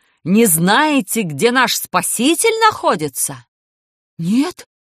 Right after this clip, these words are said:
не знаем, товарищ директор», испуганными голосами произнесли его помощники. «Так идите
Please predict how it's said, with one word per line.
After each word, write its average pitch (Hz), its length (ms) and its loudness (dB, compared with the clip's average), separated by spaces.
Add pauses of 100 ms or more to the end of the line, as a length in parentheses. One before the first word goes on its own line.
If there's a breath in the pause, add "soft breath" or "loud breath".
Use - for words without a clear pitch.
(140)
не 247 160 4
знаем, 381 540 -2
товарищ 415 380 -6
директор», 440 420 -2 (440)
испуганными 165 580 -4
голосами 180 480 -2
произнесли 175 520 -6
его 180 140 -8
помощники. 220 600 -12 (1120)
«Так 247 360 2
идите 226 1080 2